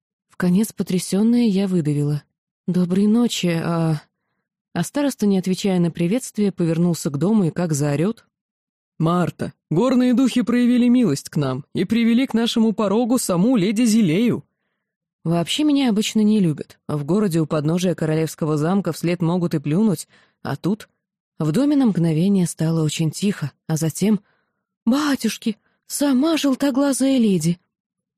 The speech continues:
И из комнаты выпорхнуло необхватное создание, с неожиданной прытью поклонилась, со слезами на глазах, причем слезы отчетливо блестели в свете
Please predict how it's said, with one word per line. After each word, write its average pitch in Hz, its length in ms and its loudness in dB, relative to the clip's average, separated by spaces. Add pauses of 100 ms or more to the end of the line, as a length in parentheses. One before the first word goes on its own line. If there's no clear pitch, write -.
(120)
И 175 100 -2
из 175 140 -4
комнаты 247 400 0
выпорхнуло 180 540 0
необхватное 165 680 0
создание, 214 680 0 (380)
с - 100 -20
неожиданной 254 500 2
прытью 214 380 -2
поклонилась, 185 720 0
со - 160 -4
слезами 175 440 0
на 160 120 2
глазах, 156 420 -2
причем 151 300 -4
слезы 175 340 -2
отчетливо 160 460 -4
блестели 151 480 -2
в - 80 -6
свете 170 420 -4